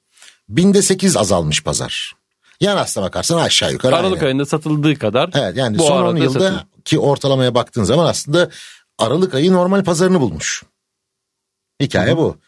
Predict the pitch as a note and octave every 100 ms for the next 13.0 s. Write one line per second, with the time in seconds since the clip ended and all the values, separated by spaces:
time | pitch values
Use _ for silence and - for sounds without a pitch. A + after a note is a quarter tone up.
0 | - G#2 G#2 G#2 A2 G2+ A#2 A#2+ B2 D3+
1 | B2+ - A#2 C3+ C#3+ D3 F#3+ G3 - _
2 | - F3+ E3 - - - D2+ - - _
3 | _ C#3+ - D#3 - F#3+ E3 E3 E3+ E3+
4 | C#3+ D3+ - C#3+ D#3 C#3+ A#2 D3 D#3+ A2
5 | A#2 F#2 A#2 D3+ E3+ G#2+ D2 - _ _
6 | _ _ - A#2 - C#3 G3+ F#3+ D3+ D#3
7 | F#3 F#3 A#2 C3 - _ _ _ - B2
8 | D3+ C#3+ A#2+ D#3 F#3 - B2 - G3 F#3+
9 | D3+ B2+ A#2+ B2 D3+ D#3+ D#3 D3+ D3 E2
10 | B2+ D#3+ B2 G#2+ - _ - D#3+ D#3+ C3+
11 | A#2+ A2 - A2 G#2+ G2+ - G2 C3+ D3+
12 | - - E3 E3 E3 E3 F#2+ D#2 - -